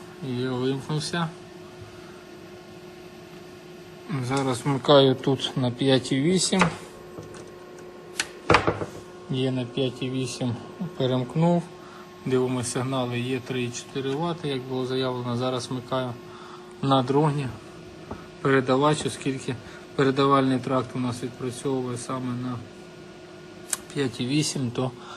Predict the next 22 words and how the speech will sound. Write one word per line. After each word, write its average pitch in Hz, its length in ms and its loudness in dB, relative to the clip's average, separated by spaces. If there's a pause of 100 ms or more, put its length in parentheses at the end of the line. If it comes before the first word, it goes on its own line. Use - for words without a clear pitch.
(240)
підсилення 143 600 8
на 135 120 6
два 131 220 6
і 127 60 4
чотири 147 400 -2
нам 127 240 0
нічого 123 380 -2
не 123 120 -2
дає, 120 300 0
і 123 40 0
бачимо 123 540 -6
це - 920 -12
за 123 120 0
спектральними 120 720 0
характеристиками. 120 840 -4 (520)
Що 135 140 2
вмикає, 143 540 6
що - 280 0
вимикає. 120 580 -2 (2750)
Так, 120 500 2 (300)
дуже 131 320 -2
добре. 147 500 4